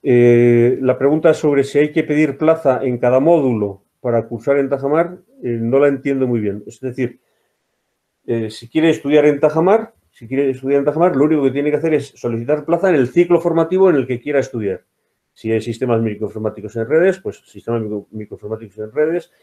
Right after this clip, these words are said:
Si es impresión, impresión. Si es preimpresión digital, preimpresión digital. En el caso de que sea Tajamar, esas son las tres opciones que tenemos. Entonces, si lo que tiene claro es que quiere estudiar en Tajamar, pues puede poner por orden de preferencia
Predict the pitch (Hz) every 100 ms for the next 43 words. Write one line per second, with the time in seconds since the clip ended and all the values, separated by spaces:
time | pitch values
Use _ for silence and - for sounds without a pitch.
0 | _ _ - 107 107 107 104 - 101 104
1 | 98 101 107 101 101 113 117 170 - 110
2 | - 98 98 95 95 104 98 98 131 127
3 | 95 92 107 107 107 - 92 - _ _
4 | _ _ 98 95 92 113 120 110 110 120
5 | 131 139 - - - _ _ - 113 117
6 | 127 117 120 120 127 - 127 135 139 113
7 | - 113 101 90 - _ _ _ _ _
8 | _ _ _ _ - 123 - _ _ -
9 | 135 131 123 156 165 185 165 123 120 117
10 | 151 147 147 147 139 123 143 147 156 190
11 | 131 - 110 117 110 113 127 135 - 110
12 | 113 117 120 127 143 139 143 160 165